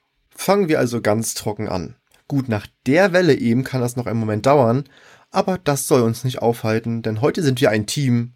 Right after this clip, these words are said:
unschlagbar und zu allem bereit. Wir haben ein gemeinsames Ziel und ohne den Sieg gehen wir nicht nach Hause. Außer das andere Team ist besser.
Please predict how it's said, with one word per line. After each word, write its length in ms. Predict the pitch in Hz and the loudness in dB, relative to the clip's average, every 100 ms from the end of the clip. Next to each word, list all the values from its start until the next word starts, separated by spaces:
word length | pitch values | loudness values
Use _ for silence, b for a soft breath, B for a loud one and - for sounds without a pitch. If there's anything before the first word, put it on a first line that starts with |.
| _ | _
unschlagbar 960 | 165 202 202 - 113 127 - 131 131 - | 0 0 0 0 2 2 0 0 0 -2
und 120 | 98 | -6
zu 260 | - 101 - | -6 -8 0
allem 360 | 120 120 104 104 | 2 2 2 0
bereit. 460 | 110 107 87 - _ _ _ _ | -4 -4 -8 -12 _ _ _ _
Wir 260 | - 202 151 | -2 0 2
haben 180 | 123 120 | 2 0
ein 180 | 123 117 | -2 -2
gemeinsames 800 | 113 110 131 160 151 143 - - | -2 -2 -2 -2 -2 -2 -6 -6
Ziel 400 | - 165 156 156 | -4 2 2 2
und 200 | 139 - | -2 -2
ohne 260 | 196 233 226 | 0 2 2
den 140 | 190 | -2
Sieg 300 | 143 127 123 | -2 -4 0
gehen 180 | 120 120 | 0 2
wir 100 | 113 | 0
nicht 160 | 104 | -2
nach 160 | 127 113 | -2 0
Hause. 440 | 143 143 127 131 - b b b b | 4 4 4 0 -4 b b b b
Außer 280 | - 165 208 | 0 2 2
das 240 | 170 143 | 0 -2
andere 380 | - 180 202 156 | -4 -2 -2 -2
Team 240 | - 175 143 | -4 -6 -6
ist 140 | 139 | 0
besser. 480 | 151 147 135 120 | 0 2 2 0